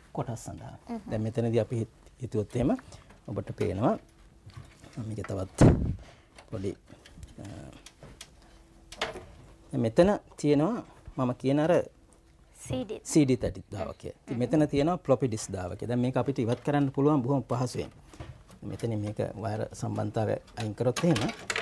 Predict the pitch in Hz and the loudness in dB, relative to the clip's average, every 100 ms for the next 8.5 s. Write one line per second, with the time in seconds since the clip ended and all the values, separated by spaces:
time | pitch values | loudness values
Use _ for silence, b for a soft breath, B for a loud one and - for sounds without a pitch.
0 | - - - - - - - 123 110 98 | -8 -16 -20 -20 -20 -20 -12 -6 -4 -4
1 | 107 113 - 240 - - - - - 110 | -2 -2 0 -4 -6 -20 -16 -12 -10 -8
2 | 196 - 113 110 156 107 113 - - - | -8 -4 -4 0 2 0 -2 -10 -12 -12
3 | - - - - - - - - - - | -14 -16 -16 -20 -20 -20 -20 -16 -14 -12
4 | - - - - - - - - 95 73 | -8 -10 -10 -16 -14 -6 -2 0 -2 -4
5 | - - 76 - - - - B B B | -6 -8 -8 -14 -16 -18 -20 B B B
6 | B B - 117 113 117 131 202 - - | B B -6 -2 0 2 2 0 -4 -4
7 | - 117 107 139 - - - - - - | -2 0 -2 -4 -8 -10 -6 -6 -8 -14
8 | - - 208 - 247 | -16 -16 -16 -14 -12